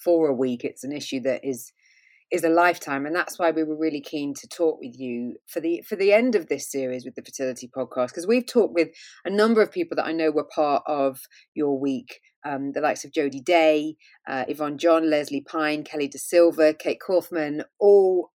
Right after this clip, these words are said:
people that I know were involved in webinars, all authors. I don't know if Kelly's written a book yet, but it wouldn't surprise me if she's got one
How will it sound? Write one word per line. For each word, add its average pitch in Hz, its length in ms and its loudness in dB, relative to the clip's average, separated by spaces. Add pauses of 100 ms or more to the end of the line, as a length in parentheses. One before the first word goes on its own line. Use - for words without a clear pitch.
people 170 400 2
that 151 240 2
I 160 80 -6
know 156 340 -2
were 156 120 -6
involved 151 320 -4
in 151 120 -8
webinars, 160 520 -4 (340)
all 226 380 8
authors. 202 400 4
I 165 40 -4
don't 180 120 -2
know 170 40 -4
if 175 80 -10
Kelly's 185 360 0
written 151 160 -4
a 156 60 -8
book - 260 -8 (100)
yet, 147 240 -4
but 156 100 -6
it 151 60 -8
wouldn't 151 180 -8
surprise 139 300 -2
me 139 80 -4
if 131 60 -6
she's - 140 -12
got - 200 2
one 123 200 -4